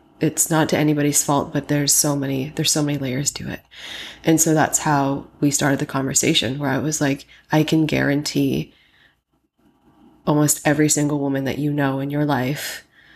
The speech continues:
has had a moment of judgment, of shame, of, like, not allowing herself to eat something fully or to go for the seconds and just, like, ordered the whatever, the salad instead,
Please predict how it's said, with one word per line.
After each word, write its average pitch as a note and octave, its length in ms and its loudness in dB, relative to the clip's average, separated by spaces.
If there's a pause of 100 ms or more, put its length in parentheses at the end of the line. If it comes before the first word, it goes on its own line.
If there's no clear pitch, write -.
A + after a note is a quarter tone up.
(340)
has D#3 200 2
had D3+ 180 2
a D3 40 2
moment C#3+ 720 -2 (300)
of C#3 180 -2
judgment, C#3 500 2
of C#3+ 120 -2
shame, C#3 580 2
of, C#3+ 380 -4 (460)
like, C#3+ 220 -2
not D3+ 280 4
allowing D3 500 0
herself C3+ 880 -4 (360)
to D3 460 2
eat D#3+ 220 0
something D3 680 0
fully D3 680 0
or D3+ 80 -2
to D3+ 120 0
go D#3 220 2
for D#3+ 180 0
the D#3+ 100 -4
seconds D3 840 -2 (540)
and D3 320 -2
just, - 320 -2
like, D#3 240 0
ordered E3+ 420 4
the E3+ 80 2
whatever, D#3 520 2
the D3+ 100 0
salad D3 520 2
instead, C#3+ 640 -2